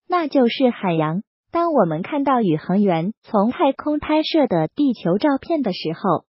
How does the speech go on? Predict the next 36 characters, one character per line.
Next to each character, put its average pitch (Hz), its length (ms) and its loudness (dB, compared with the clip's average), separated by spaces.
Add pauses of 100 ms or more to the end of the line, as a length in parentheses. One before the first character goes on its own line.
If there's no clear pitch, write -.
(120)
人 247 220 2
们 320 160 2
都 349 200 4
会 269 180 4
说 285 320 0
海 165 220 -2
洋 165 220 0
看 330 280 2
上 190 200 2
去 202 360 2
蓝 196 200 2
蓝 196 200 0
的 220 120 0
一 190 160 -2
片， 247 280 0
非 339 220 0
常 208 240 -4
漂 311 280 -2
亮。 165 220 0 (300)
但 320 200 4
是 285 320 0
那 330 180 0
个 226 120 0
蓝 208 220 0
蓝 196 200 0
的 226 100 0
一 196 200 -2
片 240 360 -2 (280)
对 320 200 4
我 202 140 4
们 160 180 -2
是 294 220 0
什 185 160 -2
么 190 100 -2
意 247 60 -4
义？ 226 500 -2